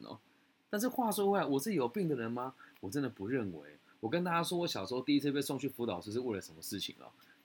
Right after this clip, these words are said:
我还记得有一次是老师上课在教一加一，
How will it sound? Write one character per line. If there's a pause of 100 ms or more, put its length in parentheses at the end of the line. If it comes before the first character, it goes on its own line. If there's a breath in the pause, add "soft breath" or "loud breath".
(160)
我
还
记
得
有
一
次
是
老
师
上
课
在
教
一
加
一，